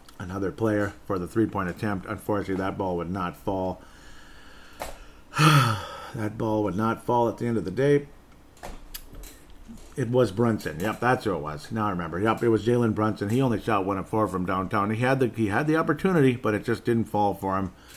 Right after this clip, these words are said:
at the end of the day. So I'm not feeling too bad. The Dallas Mavericks didn't look all too heartbroken either, kinda just chuckling 'cause, well, they missed the playoffs anyway. They're just having a little fun. Thought maybe they'd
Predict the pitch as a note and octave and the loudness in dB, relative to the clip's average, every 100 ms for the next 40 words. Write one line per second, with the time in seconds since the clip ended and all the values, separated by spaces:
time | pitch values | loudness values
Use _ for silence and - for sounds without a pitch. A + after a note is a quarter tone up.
0 | - - - G2 A2 G#2 F#2 F2+ F#2 F2+ | -20 -10 -4 -2 2 2 0 0 0 0
1 | - G#2+ F2+ A2+ A2+ G#2+ - A2 G2 E2+ | 0 -2 0 0 2 2 2 2 2 2
2 | A#2 G#2 G#2 G2 F2+ - - - A#2+ B2 | 2 4 2 2 -2 -10 -20 -2 2 4
3 | A#2+ A2+ B2+ A#2 F#2+ G#2+ G#2 G#2+ G#2 G#2 | 4 4 4 4 4 2 2 -2 2 2
4 | F#2 G2+ F2+ A2+ G2+ G#2+ G2 F2+ F#2 F#2 | 2 -2 2 2 2 2 0 -2 -2 0
5 | F2+ G#2+ G2+ G2 F#2+ - A2+ G#2 G2 F#2 | -2 -2 -2 -2 -6 -2 -2 0 -2 -2
6 | G2 F2 - - - A#2+ A2+ A2+ - C3 | -2 -4 -10 -16 -6 -2 -2 -2 -4 0
7 | C3 C3+ C#3 - C3 B2+ - A#2+ A2 A2+ | 2 2 0 2 4 4 2 0 4 4
8 | G#2+ G#2+ A2+ A#2 A#2 A#2 A#2+ A#2+ A#2 G#2+ | 4 2 2 2 4 4 4 2 2 0
9 | G#2+ F#2 A2 A#2 A2+ A2 G#2+ | 0 0 2 2 2 2 0